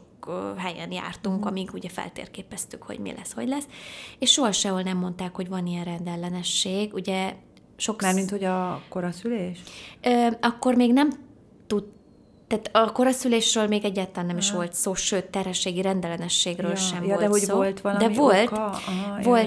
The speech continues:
Speaker 2: értem.
Speaker 1: egy mélyen tapadó, ö, mélepény,
Speaker 2: Aha.
Speaker 1: ami igazából ultrahangon kimutatható, de az a, ö, helyzet, hogy itthon sem vették észre,
Speaker 2: Mhm.
Speaker 1: mert ugye itthon is voltam egy, ö, elég, ö,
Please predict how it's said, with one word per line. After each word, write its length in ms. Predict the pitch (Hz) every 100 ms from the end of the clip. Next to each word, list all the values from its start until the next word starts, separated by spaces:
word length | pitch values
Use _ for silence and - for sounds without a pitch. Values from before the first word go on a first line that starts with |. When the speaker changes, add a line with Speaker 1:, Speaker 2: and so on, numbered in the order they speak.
| 220
Speaker 2:
értem. 80 | 196
Speaker 1:
egy 160 | 190 180
mélyen 320 | 202 185 180
tapadó, 720 | 180 180 180 175 175 175 175 -
ö, 200 | 196 180
mélepény, 840 | 180 175 190 196 240 240 269 294 294
Speaker 2:
Aha. 320 | 185 185 190
Speaker 1:
ami 680 | 196 202 196 190 190 190 190 - - -
igazából 500 | 190 190 190 185 220
ultrahangon 500 | 226 202 185 185 190
kimutatható, 840 | 247 214 170 170 - 175 180 180
de 260 | 185 190 185
az 160 | 202 196
a, 300 | 170 175 175 -
ö, 60 | - 190 190
helyzet, 420 | 170 190 175 185 185
hogy 160 | 196
itthon 240 | 214 - 156
sem 260 | - 170
vették 420 | 170 - 180 -
észre, 180 | 180 180
Speaker 2:
Mhm. 80 | 190
Speaker 1:
mert 160 | 180 190
ugye 120 | 180
itthon 260 | 208 -
is 160 | - -
voltam 320 | 185 185 180
egy, 280 | 180 180 175
ö, 80 | 170 -
elég, 280 | 185 175 175
ö, 60 | -